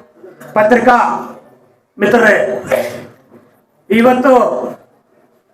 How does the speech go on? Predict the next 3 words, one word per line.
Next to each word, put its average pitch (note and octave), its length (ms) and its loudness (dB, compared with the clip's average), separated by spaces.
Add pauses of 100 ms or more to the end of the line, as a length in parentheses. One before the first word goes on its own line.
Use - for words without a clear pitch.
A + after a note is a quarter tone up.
(140)
ಕಾರ್ಯಕ್ರಮದ B3 580 2 (920)
ಮೂಲ A#3 280 4
ಉದ್ದೇಶ A#3 500 2